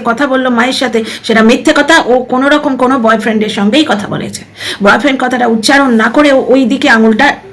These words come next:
তুলে দেয়া হলো। এই সমস্ত চালাকি খুব ভালো করে বোঝা যায়। টিনার প্রথম বছরটা বক ঢোকার আগে মা ক-, মানে কেমন মা, কেমন মা শুনে হজম করে চুপ করেছিল। কারণ টিনা তখন হয়তো এই যে, উম, according to তোমার এই বৌদিবাজ,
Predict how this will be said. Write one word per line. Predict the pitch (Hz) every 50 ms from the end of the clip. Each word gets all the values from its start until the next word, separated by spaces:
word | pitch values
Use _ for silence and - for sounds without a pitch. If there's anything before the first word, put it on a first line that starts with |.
| - -
তুলে | 285 302 285
দেয়া | 220 190 156 143
হলো। | - - - - - - - - -
এই | 190 269 269
সমস্ত | 320 311 294 311 302 311
চালাকি | 294 294 269 240 254 262 262 302
খুব | 285 311 277 240
ভালো | 277 285 285
করে | 285 285 226
বোঝা | 175 180 165 160 -
যায়। | - - - - - - - - -
টিনার | 269 269 294 311 311 294 262
প্রথম | - 269 262 - 302 311 285
বছরটা | 285 285 285 302 294 294 285 269
বক | 254 233 240 254 254 247
ঢোকার | 233 240 226 254 269 269
আগে | 262 240 233 254
মা | 254 247 240 262 269 262 269
ক-, | - 247 - - 208
মানে | 202 214 214 226 220 214 202 208 - - -
কেমন | - 254 262 277 294 294
মা, | 285 294 285
কেমন | 285 277 254 269 277
মা | 277 277 277
শুনে | - 262 247 277 285
হজম | 254 262 233 254 254
করে | 254 277 262
চুপ | - 302 - -
করেছিল। | 240 185 - - - - - - - - - - - - -
কারণ | 240 254 226
টিনা | 262 269 285 294 285
তখন | 269 254 247 277 277 262
হয়তো | 262 262 269 277 285 262 262
এই | 254 254 214
যে, | 220 247 240 233
উম, | 226 214 202 202 202 185 151
according | - - - - 233 262 262 240 277 269 226 269
to | 254 240
তোমার | 233 240 233 226 226 226 214
এই | 208 208
বৌদিবাজ, | 196 180 180 233 269 285 262 269 220 196 208 226